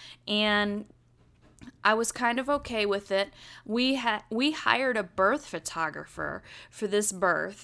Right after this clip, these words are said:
and I texted her probably around nine to let her know what had happened, 'cause at that point I still thought that maybe things would pick up during the day. But then the day went by, and pretty much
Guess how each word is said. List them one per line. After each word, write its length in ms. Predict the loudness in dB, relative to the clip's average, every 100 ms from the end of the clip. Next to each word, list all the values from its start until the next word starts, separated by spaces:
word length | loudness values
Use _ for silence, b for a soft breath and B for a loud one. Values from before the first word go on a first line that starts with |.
| -2
and 140 | 4
I 80 | 4
texted 580 | 2 0 0 -2 -4 -4
her 380 | -4 -2 0 -2
probably 560 | -2 0 0 -2 -2
around 440 | 0 2 2 2 0
nine 580 | 0 0 -2 -4 -8 B B B B
to 140 | -4 2
let 260 | 4 6
her 100 | 4
know 240 | 2 4 4
what 180 | 4 2
had 120 | -4
happened, 520 | 0 0 0 -6 -6
'cause 160 | -6 -4
at 140 | 2
that 240 | 2 2
point 260 | 0 -6 -4
I 80 | -6
still 320 | -6 -2 -2
thought 300 | 2 0 0
that 100 | -6
maybe 240 | -6 -6
things 340 | -6 -8 -8 -6
would 160 | -8
pick 220 | -6 -6 -4
up 200 | -4 -6
during 320 | -6 -6 -10
the 80 | -6
day. 400 | -4 -4 -6 -12 B B B B -6
But 140 | 0
then 180 | 2 4
the 80 | 2
day 300 | 4 6 6
went 260 | 2 0
by, 400 | 4 6 8 6 0
and 160 | -6 -8
pretty 480 | -2 2 4 4
much 580 | 4 4 4 2 -2 -2